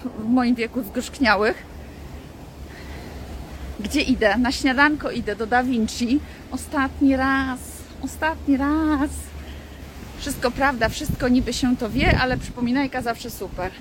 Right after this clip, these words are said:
Ja pracowałam nad sobą, żeby być sama ze sobą, bo to nie takie proste się okazało. Wiecie co, to jest bardzo trudne być samemu ze sobą. Mnóstwo ludzi nie potrafi być ze sobą. Po czym to poznać? Często po tym, że zawsze sobie czegoś szukają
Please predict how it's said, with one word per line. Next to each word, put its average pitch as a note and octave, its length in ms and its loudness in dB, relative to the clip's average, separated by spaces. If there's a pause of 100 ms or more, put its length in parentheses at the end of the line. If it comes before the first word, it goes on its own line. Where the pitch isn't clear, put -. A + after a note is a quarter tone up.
(500)
Ja C#4+ 120 -2
pracowałam B3+ 500 -2
nad A3 200 -6
sobą, B3 220 -4
żeby A3 260 -6
być B3 220 -6
sama A3+ 300 -2
ze - 220 -6
sobą, B3 240 -2
bo G#3+ 140 -10
to B3 280 -2 (680)
nie A#3+ 120 2
takie A#3+ 240 -4
proste A3+ 340 -2
się - 120 -6
okazało. F#3+ 360 -4
Wiecie A3+ 240 -4
co, B3 120 -2
to A#3+ 100 0
jest G#3 120 -4
bardzo B3 300 4
trudne A3 340 -4
być F#3+ 140 -12
samemu - 360 -10
ze A3+ 120 -10
sobą. G#3 260 0
Mnóstwo C#4 440 0
ludzi B3+ 320 -2 (540)
nie C#4+ 120 6
potrafi E4 540 -2
być A#3 160 -4
ze - 80 -8
sobą. F#3+ 440 0
Po C#4+ 80 -6
czym E4 160 -8
to F4 100 -6
poznać? D#4 460 -2
Często D#4 400 0 (420)
po - 80 -12
tym, C#4+ 160 0
że C4 100 -2
zawsze D4 320 -2
sobie C4 220 -4
czegoś C4 400 0
szukają A#3+ 560 2